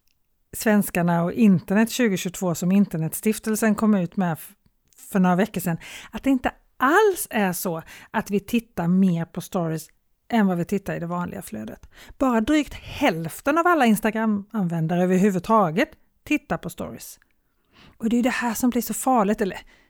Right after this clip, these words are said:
det är inte farligt, det är ett överdrivet ord, men det som gör att det så lätt blir fel, för man utgår ifrån sig själv och sina vänner istället för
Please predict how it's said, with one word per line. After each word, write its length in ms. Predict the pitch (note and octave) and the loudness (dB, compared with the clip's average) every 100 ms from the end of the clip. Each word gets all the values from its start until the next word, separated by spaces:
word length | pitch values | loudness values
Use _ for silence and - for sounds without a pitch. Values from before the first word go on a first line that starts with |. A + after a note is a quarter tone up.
| _ | _
det 80 | G#3 | -6
är 40 | |
inte 160 | G3+ D#3 | -4 -6
farligt, 720 | - - - A3 G#3+ E3 G#3+ | -10 -10 -2 0 0 -2 -2
det 60 | G#3 | -2
är 20 | |
ett 60 | G3+ | -2
överdrivet 420 | F#3 D#3+ D#3+ E3+ | -4 -4 -8 -8
ord, 160 | D#3+ - - - | -10 -14 -20 -6
men 140 | A3+ G#3+ | 0 2
det 200 | A#3+ - - | 2 0 -6
som 200 | - B3+ | 0 4
gör 120 | B3 | 4
att 80 | A3+ | 0
det 60 | |
så 100 | A#3 | -2
lätt 260 | A#3 A3+ - | -2 -2 -2
blir 120 | A#3 | -4
fel, 540 | - - F#4+ A3 A#3+ - - - | -2 -2 0 2 -2 -2 -14 -8
för 120 | A#3+ | 2
man 180 | A#3 A3+ | 2 4
utgår 420 | C4+ C4 - G3 | 0 -2 -4 -4
ifrån 340 | G3 G#3+ G3+ | 0 2 2
sig 220 | - G3+ G#3 | 0 -2 -2
själv 680 | - - E4+ D4 D#4 D#4+ | -4 0 2 4 2 0
och 160 | - B3 | -4 -4
sina 260 | - G#3 G3 | 2 2 2
vänner 680 | G3+ G#3+ F#3 E3 E3 E3 A3 | 0 0 0 -2 -6 -8 -8
istället 500 | G#3 G#3+ E3+ D3+ - | -4 -4 -4 -10 -10
för 200 | F3 | -10